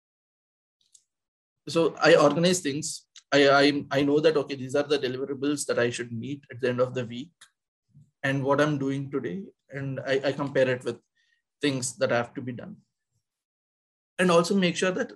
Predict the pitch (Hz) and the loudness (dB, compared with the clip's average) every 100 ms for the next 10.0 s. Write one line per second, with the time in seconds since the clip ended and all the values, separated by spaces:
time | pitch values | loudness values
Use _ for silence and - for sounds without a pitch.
0 | 175 175 - 415 151 _ 160 147 147 143 | -2 -2 -2 -8 -10 _ 0 2 2 2
1 | 180 175 143 143 135 139 143 135 139 151 | 0 0 0 0 -2 -6 -6 -6 -4 -2
2 | 160 160 156 - 143 135 135 135 135 147 | -2 -4 -4 -6 -6 -4 -6 -6 -2 -2
3 | - 156 147 139 - - 131 127 127 123 | 0 2 2 2 -4 -6 -4 -2 -4 -8
4 | _ _ _ _ _ _ _ _ _ - | _ _ _ _ _ _ _ _ _ 0
5 | 147 151 147 151 139 135 135 139 139 139 | 2 2 0 -4 -4 -6 -8 -8 -6 -2
6 | 127 127 156 147 - _ 143 135 123 139 | -2 0 0 -2 -6 _ -6 -4 -4 -6
7 | - 156 156 127 196 - _ _ _ _ | -6 -8 -8 -10 -12 -16 _ _ _ _
8 | - 151 165 175 175 170 180 175 170 156 | 0 4 4 2 0 -2 2 0 0 -4
9 | 180 180 - 156 139 131 143 - 175 | -4 -8 -6 -4 0 2 2 2 -2